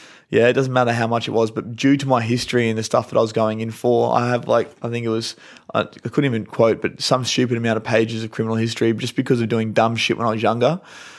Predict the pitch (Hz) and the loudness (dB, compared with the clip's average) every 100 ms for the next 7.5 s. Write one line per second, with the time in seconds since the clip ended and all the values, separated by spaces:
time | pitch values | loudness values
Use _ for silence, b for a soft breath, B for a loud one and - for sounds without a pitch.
0 | B B 113 113 110 123 117 113 147 147 | B B -2 0 2 4 2 2 0 0
1 | - - b b b 131 127 143 123 123 | -2 -8 b b b 0 2 2 4 4
2 | 123 113 113 110 110 113 113 110 - - | 4 2 2 4 4 2 2 2 0 -4
3 | - - 123 135 147 131 147 151 147 143 | -8 0 2 4 2 0 0 2 2 2
4 | 143 151 156 135 139 120 120 117 110 B | -2 0 0 0 -2 -2 0 0 0 B
5 | B B B 107 110 113 120 - 123 104 | B B B 0 2 2 0 0 0 2
6 | 117 127 123 - 120 113 113 117 117 113 | 0 2 0 0 0 2 -2 -2 0 0
7 | 123 123 117 139 156 | 0 -2 -4 -4 -4